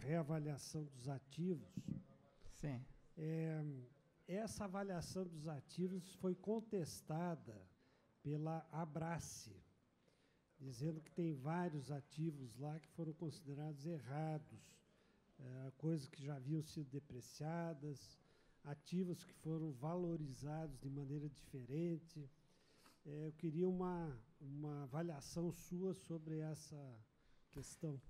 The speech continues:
Speaker 2: Verdade, isso já foi respondido integralmente pra Abrace. É, os questionamentos da Abrace não procedem, né? Foram feitos até, de certa forma, com pouca responsabilidade ao não analisar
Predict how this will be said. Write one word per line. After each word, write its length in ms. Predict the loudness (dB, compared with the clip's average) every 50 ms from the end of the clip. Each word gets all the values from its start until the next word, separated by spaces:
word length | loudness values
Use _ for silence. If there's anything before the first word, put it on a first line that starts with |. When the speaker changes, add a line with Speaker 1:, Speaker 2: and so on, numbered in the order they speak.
| -4 -2 -2 -6 -8 -10 -10 0
Speaker 2:
Verdade, 460 | 6 8 8 8 8 6 6 4 6 6
isso 240 | 6 8 8 10
já 120 | 8 8 8
foi 640 | 8 8 8 10 10 10 10 10 10 8 8 8 8
respondido 720 | 10 10 12 12 12 12 12 12 8 6 6 6 6 6
integralmente 640 | 10 10 10 10 12 8 8 8 8 8 12 12 12
pra 160 | 12 12 10
Abrace. 540 | 8 8 8 8 10 10 8 6 6 -2 -2 2
É, 280 | 2 4 4 4 2 -2 -6 -14 -10 -4
os 260 | 0 0 2 4 4 4
questionamentos 680 | 6 6 6 6 6 4 4 4 4 2 2 2 0
da 140 | 0 0 0
Abrace 540 | 0 2 2 2 2 0 -2 -4 -6 -6 -6
não 380 | -4 -2 2 6 6 6 12
procedem, 720 | 12 12 12 12 12 8 6 6 6 6 6 4 2 0 2
né? 220 | 2 2 0 0 -4 -10 -14 -16 -18 -20 -20 -20 -20 -18 -16 -16 -14 -2 2 4
Foram 320 | 6 8 8 8 8 6
feitos 480 | 4 6 6 8 6 6 4 4 4 4
até, 340 | 4 4 6 6 6 6 6
de 100 | 4 2
certa 340 | 4 4 4 6 4 4
forma, 680 | 4 4 6 6 6 6 6 6 4 4 4 2 -2 -6 -10 -16 -6 -4
com 100 | -4 6
pouca 320 | 8 8 8 10 8 6
responsabilidade 920 | 6 6 4 2 2 0 0 2 2 2 4 6 6 6 4 4 -2 -4 4
ao 240 | 8 8 10 10 10
não 180 | 8 10 10 10
analisar 840 | 10 10 8 8 8 8 6 4 6 6 6 8 6 6 2 0